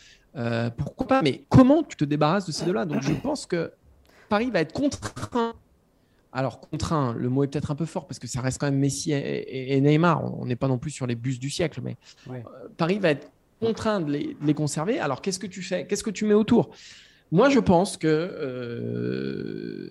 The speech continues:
Speaker 1: s'il faut changer quelque chose, c'est la politique de recrutement. De toute façon, il va falloir remplacer Mbappé,
Speaker 2: Ouais.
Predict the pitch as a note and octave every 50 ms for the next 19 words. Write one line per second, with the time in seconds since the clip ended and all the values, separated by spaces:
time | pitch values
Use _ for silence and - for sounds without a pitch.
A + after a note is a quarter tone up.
0 | - _ _ _ - - - - - G3+ F3+ A3 G3+ - - F#3 D#3 D#3+ D#3 D3+
1 | C3+ - - D#3 F3+ G#3+ G#3 G3+ - - - - - _ _ _ _ _ _ _
2 | - - - - F3+ D3+ C#3 B2+ C#3 C3 C3 - C#3+ C#3 C3 A#2+ - - - B2+
3 | - F#3+ G3+ F3+ E3 F3 E3+ F3+ F#3+ F#3+ F3+ - F#3+ F3 D3+ - D3 C#3 B2+ C3+
4 | B2 C3 A#2+ - - A#2 A2+ A#2 A#2 F#3 G#3+ A#3+ - _ _ _ - - -